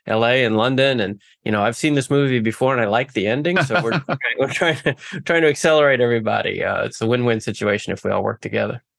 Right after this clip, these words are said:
Speaker 2: If you can move to Orange County, I recommend it. It's an absolutely wonderful place. All right, cool. Um, so let's get into this topic. So capital raising is, is an ultra hard thing for founders.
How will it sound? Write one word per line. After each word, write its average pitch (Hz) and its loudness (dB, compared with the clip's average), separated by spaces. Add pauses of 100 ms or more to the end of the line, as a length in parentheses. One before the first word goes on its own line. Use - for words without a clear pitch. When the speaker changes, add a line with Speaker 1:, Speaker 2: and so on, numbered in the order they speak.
Speaker 2:
If - -6
you 101 -6
can 127 2
move 131 2
to 120 0
Orange 113 2
County, 113 0
I 117 2
recommend 110 0
it. 143 -2
It's 104 -4
an 104 -2
absolutely 113 2
wonderful 110 2
place. 127 0 (640)
All 180 2
right, 190 2
cool. 208 4
Um, 185 0
so 196 -2
let's 196 0
get 196 2
into 170 0
this 147 0
topic. 139 -2
So 127 2 (560)
capital 139 2
raising 135 4
is, 123 2
is 120 -2
an 120 0
ultra 127 0
hard 120 0
thing 123 0
for 120 -4
founders. 120 0